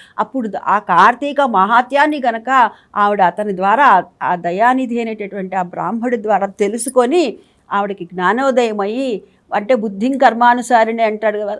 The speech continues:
అంటారు కదా, అప్పటి వరకు కూడాను ఆవిడకి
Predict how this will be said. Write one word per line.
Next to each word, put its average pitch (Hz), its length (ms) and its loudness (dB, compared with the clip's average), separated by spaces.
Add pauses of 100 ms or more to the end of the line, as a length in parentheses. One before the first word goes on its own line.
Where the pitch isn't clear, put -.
అంటారు 220 320 -2
కదా, 220 260 -4
అప్పటి 247 260 -2
వరకు 240 340 2
కూడాను 254 480 2 (340)
ఆవిడకి 233 600 0